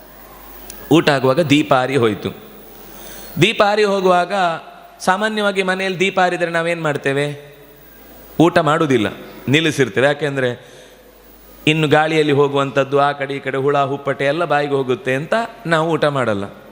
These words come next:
ಆದ್ರೆ ಅರ್ಜುನನಿಗೆ ಅದ್ ಮರ್ತ್-, ರಾತ್ರಿ ಊಟ ಮಾಡುವಾಗ ಕರೆಂಟ್ ಹೋದ್ರೆ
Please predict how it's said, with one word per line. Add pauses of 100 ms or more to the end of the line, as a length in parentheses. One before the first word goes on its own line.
(720)
ಆದ್ರೆ
ಅರ್ಜುನನಿಗೆ
ಅದ್
ಮರ್ತ್-,
ರಾತ್ರಿ
ಊಟ
ಮಾಡುವಾಗ
ಕರೆಂಟ್
ಹೋದ್ರೆ